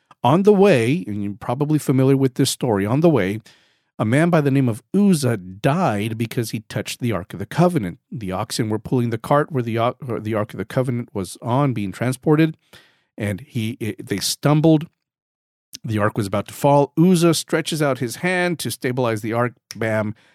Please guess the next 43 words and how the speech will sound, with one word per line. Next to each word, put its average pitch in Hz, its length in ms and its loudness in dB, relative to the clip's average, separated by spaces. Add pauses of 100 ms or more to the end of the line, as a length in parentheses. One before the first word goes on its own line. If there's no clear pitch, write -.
(220)
As 113 160 0
soon 131 180 -2
as 101 120 -2
he 113 100 -6
touches 98 380 -8
it, - 140 -8
he 98 220 -10
falls 82 480 -8
dead. 98 460 -8
David 131 420 0 (120)
is 120 200 -4
upset 147 440 -2
about 135 240 0
this, 113 280 -4
obviously, 95 640 0 (640)
and 160 120 6
he 185 80 6
doesn't 202 240 6
want 196 140 4
to 190 40 -2
continue 180 380 2
the 175 100 2
journey. 160 320 2
So 113 160 -2
what 107 200 0
does 113 160 -4
he 113 100 -4
do? 202 340 4 (300)
He 127 80 -8
takes 135 240 -2
a 135 40 -4
little 127 180 2
detour, 143 720 2
and 113 200 -2
he 131 100 2
leaves 180 300 0
the 175 100 2
Ark 143 200 0
of 131 40 -4
the 117 80 0
Covenant 113 520 -2
at 117 100 -4
the 107 60 -4